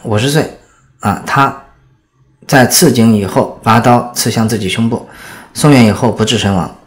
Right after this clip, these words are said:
那么他在做这个事情之前也留下了自己的遗书啊，坦率地向各界啊宣布自己这么做的动机，就是因为警察暴力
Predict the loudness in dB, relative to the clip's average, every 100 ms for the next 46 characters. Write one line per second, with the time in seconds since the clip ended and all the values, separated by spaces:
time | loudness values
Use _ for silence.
0 | -20 -20 -20 -14 0 4 6 6 2 -8
1 | 0 4 6 6 4 2 -4 -10 2 4
2 | 4 4 2 0 -2 -2 -2 -2 0 2
3 | 2 4 2 0 -2 -4 -2 -4 -4 -6
4 | -8 _ -12 -12 -6 0 2 4 4 4
5 | 2 -6 -14 _ _ -4 -2 0 2 2
6 | 2 -2 -2 -16 -20 -20 -20 -20 _ _
7 | _ _ -8 -4 -2 4 4 4 2 -2
8 | -2 2 2 2 0 2 2 0 -2 -6
9 | 2 2 2 0 2 2 -2 -4 -4 -4
10 | -2 0 2 2 -2